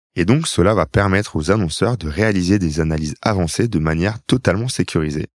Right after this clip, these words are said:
et de mieux mesurer l'efficacité de leur campagne média. Nous nous en servons notamment pour réaliser des analyses d'attribution multitouch, de mesurer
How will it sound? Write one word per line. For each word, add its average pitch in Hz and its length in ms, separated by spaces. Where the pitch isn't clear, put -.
et 101 100
de 82 100
mieux 104 280
mesurer 104 420
l'efficacité - 640
de 110 60
leur 78 120
campagne 104 360
média. 90 280
Nous 104 120
nous 110 200
en 107 60
servons 95 400
notamment 95 520
pour - 240
réaliser 87 380
des 85 200
analyses 85 400
d'attribution 90 720
multitouch, 127 720
de 87 120
mesurer 98 640